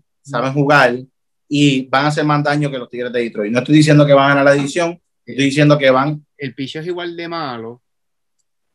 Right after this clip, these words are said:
Speaker 2: pero la diferencia es que tienen más piezas ofensivas. Eh, firmaba a Carlos
Speaker 1: Ujú.
Speaker 2: Santana, eh, ambidextro, le da súper bien a la bola.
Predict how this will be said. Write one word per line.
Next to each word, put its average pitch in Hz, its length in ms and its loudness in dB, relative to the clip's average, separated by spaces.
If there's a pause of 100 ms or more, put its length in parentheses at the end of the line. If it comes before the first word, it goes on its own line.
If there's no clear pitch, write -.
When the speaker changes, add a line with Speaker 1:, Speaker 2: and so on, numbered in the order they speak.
(160)
Speaker 2:
pero 151 260 -2
la 135 80 -4
diferencia 131 360 -10
es - 60 -16
que 139 120 -8
tienen 135 220 -8
más 139 180 -10
piezas 139 280 -8
ofensivas. 123 920 -12
Eh, 110 200 -14
firmaba 113 280 -12
a 117 40 -16
Carlos 131 260 -10
Speaker 1:
Ujú. 123 120 -10
Speaker 2:
Santana, 123 460 -14 (260)
eh, 107 280 -18 (420)
ambidextro, 117 600 -14
le 113 120 -10
da 113 200 -10
súper 113 260 -16
bien 117 160 -12
a 123 40 -12
la 127 80 -8
bola. 131 360 -8